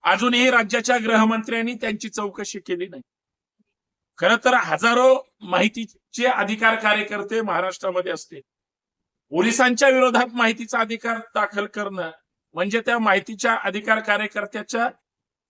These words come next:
म्हणजे जगणं मरणं मुश्किल होईल. पण आता प्रकरण बाहेर आलंय, म्हणजे सरकार कुणाला पाठीशी घालतंय? मीडिया ट्रायल सगळ्या बातम्या असताना सुद्धा सुपेकरांबद्दल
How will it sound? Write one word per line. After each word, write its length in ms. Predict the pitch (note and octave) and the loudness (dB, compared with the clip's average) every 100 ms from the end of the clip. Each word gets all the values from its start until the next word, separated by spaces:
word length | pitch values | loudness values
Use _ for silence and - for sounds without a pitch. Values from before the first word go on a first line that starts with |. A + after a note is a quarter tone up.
| _ _ _ _ | _ _ _ _
म्हणजे 300 | - G3+ A#3 | -2 2 4
जगणं 320 | G3+ A#3+ C4+ C#4 | 4 4 4 6
मरणं 420 | C4+ C4 C4 B3+ - A3 | 6 6 2 2 -4 -14
मुश्किल 420 | G#3 G3+ - A3+ | -10 -10 -4 0
होईल. 340 | G3 F3 - _ _ _ _ _ - | 2 0 -4 _ _ _ _ _ 0
पण 140 | G3+ G3+ | 0 2
आता 260 | F#3 - A3+ | 2 4 2
प्रकरण 520 | A#3 A#3 A#3+ A#3+ A3+ | 2 -2 0 0 0
बाहेर 320 | F3+ F#3 G#3+ | 0 0 4
आलंय, 360 | G#3+ F#3+ D3+ - _ _ _ _ _ _ _ _ _ _ _ _ _ _ _ | 4 2 0 -6 _ _ _ _ _ _ _ _ _ _ _ _ _ _ _
म्हणजे 420 | D3 G3+ A#3 C#4 | 2 6 8 8
सरकार 440 | C4+ A3 A3 B3+ C4 | 6 0 0 2 0
कुणाला 400 | - B3+ D4+ D4+ | 0 2 4 4
पाठीशी 420 | C#4 B3+ A3+ A3 | 2 0 -2 -4
घालतंय? 500 | G#3 F3+ - D3+ D3+ _ _ _ _ _ _ | -2 -2 -4 -12 -12 _ _ _ _ _ _
मीडिया 340 | C#3+ G3 A#3 A#3+ | -2 0 2 0
ट्रायल 360 | A3 A3 A#3 | 2 2 2
सगळ्या 340 | A#3 G#3+ G#3+ A3+ | -2 -6 -4 -2
बातम्या 340 | G#3 - G#3+ | -2 -4 -8
असताना 380 | G#3 - G3+ G3 | -10 -6 -8 -6
सुद्धा 340 | F#3+ F3+ F#3+ A3 - _ _ A#2+ | -8 -6 -4 -6 -10 _ _ -20
सुपेकरांबद्दल 1000 | - E3+ A3+ A3 A#3+ B3 A3+ E3+ F#3 | -16 -4 -2 0 0 2 0 -2 -4